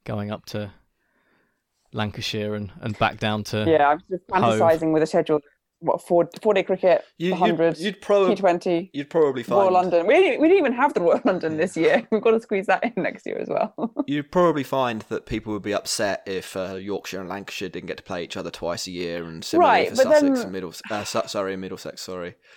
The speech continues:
Speaker 2: But I feel as that is kind of fabricated in T twenty cricket, this whole derby thing.
Speaker 3: Oh, a hundred percent.
Speaker 2: Um,
Speaker 3: I'm, I, I'm almost sure it is, but it does, it does guarantee
Speaker 2: Yeah.
Speaker 3: both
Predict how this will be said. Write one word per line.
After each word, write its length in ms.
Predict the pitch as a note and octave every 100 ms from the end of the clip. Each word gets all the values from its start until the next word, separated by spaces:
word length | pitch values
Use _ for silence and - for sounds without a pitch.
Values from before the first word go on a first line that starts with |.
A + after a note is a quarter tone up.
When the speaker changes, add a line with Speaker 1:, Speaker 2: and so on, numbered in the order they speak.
| - -
Speaker 2:
But 60 | D4+
I 120 | D#4+
feel 180 | - E4+
as 120 | D4
that 180 | C#4+ -
is 140 | B3
kind 360 | - B3 A#3 G#3+
of 80 | G#3
fabricated 540 | G3 F3+ E3 F3 E3
in 80 | D#3+
T 120 | E3+
twenty 240 | - D3
cricket, 360 | - E3+ - - - _ - -
this 120 | D#3
whole 220 | - C#3 -
derby 320 | D3+ C#3 -
thing. 420 | - F2+ - - - -
Speaker 3:
Oh, 100 | F3+
a 60 | F3
hundred 220 | G#3 C#3+
percent. 180 | C#3 C#3 D#3+ D#3+
Speaker 2:
Um, 20 |
Speaker 3:
I'm, 80 | D#3 C#3
I, 80 | D3
I'm 100 | D#3+
almost 280 | D#3 D3 -
sure 180 | C3+ B2
it 80 | A#2
is, 140 | A#2
but 140 | -
it 80 | A#2+
does, 300 | C#3+ C3+ A#2
it 140 | A#2+ A#2+
does 200 | D3 C#3+
guarantee 420 | C#3+ C#3 D#3 D3+
Speaker 2:
Yeah. 60 | -
Speaker 3:
both 380 | A#2+ A#2 -